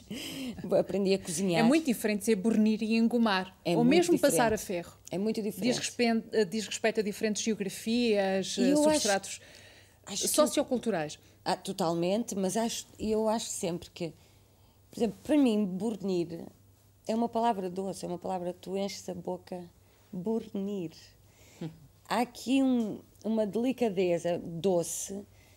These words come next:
Speaker 1: que, que não tens em engomar. Engomar.
Speaker 2: Hum.
Speaker 1: Sai direto, engomar. Não há aqui.
Speaker 2: Então, aprendeste a bornir?
Speaker 1: Aprendi.
Speaker 2: Ou seja,
Speaker 1: Eh,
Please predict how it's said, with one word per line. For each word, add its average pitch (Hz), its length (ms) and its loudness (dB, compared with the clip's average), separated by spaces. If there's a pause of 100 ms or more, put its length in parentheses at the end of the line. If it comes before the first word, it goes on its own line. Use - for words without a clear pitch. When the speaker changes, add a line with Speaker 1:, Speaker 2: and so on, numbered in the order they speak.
(760)
Speaker 1:
que, 240 400 -2 (240)
que - 120 -8
não 240 200 0
tens 269 260 2
em 214 280 -2
engomar. 175 500 -2 (720)
Engomar. 180 460 0
Speaker 2:
Hum. - 260 -20 (220)
Speaker 1:
Sai 214 360 0 (400)
direto, 202 500 -2
engomar. 185 440 -2 (500)
Não 262 280 -2
há 247 160 4
aqui. 156 300 -4
Speaker 2:
Então, 240 200 4
aprendeste 262 460 2
a 226 40 2
bornir? 233 880 4 (140)
Speaker 1:
Aprendi. 160 540 0 (120)
Speaker 2:
Ou 196 120 -2
seja, 190 360 2
Speaker 1:
Eh, 180 180 0